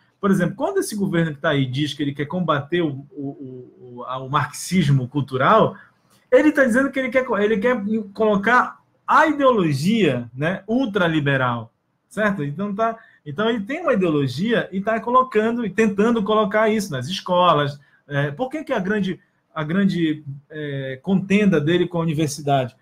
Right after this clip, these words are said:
Porque na universidade nós temos um pensamento crítico. Lá é um berço, né, um, um ambiente. É, tive agora com o nosso,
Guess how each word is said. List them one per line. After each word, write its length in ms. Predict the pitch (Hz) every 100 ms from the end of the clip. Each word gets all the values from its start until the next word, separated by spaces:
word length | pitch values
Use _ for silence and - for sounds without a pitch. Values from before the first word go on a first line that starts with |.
| _
Porque 180 | _ 277
na 80 | 277
universidade 500 | 269 254 247 247 240
nós 120 | 247
temos 200 | 240 226
um 80 | 220
pensamento 500 | 202 202 220 220 208
crítico. 540 | - 240 214 196 123 - _ _ -
Lá 420 | 175 240 196 -
é 80 | 180
um 100 | 196
berço, 500 | 131 175 226 196 143
né, 140 | 147
um, 460 | 170 156 156 147 143
um 80 | 147
ambiente. 520 | 151 139 180 196 - - _ _
É, 380 | 135 135 139 139 139
tive 260 | - 156
agora 360 | 139 131 143 143
com 200 | 143 139 - -
o 80 |
nosso, 400 | 131 139 139 -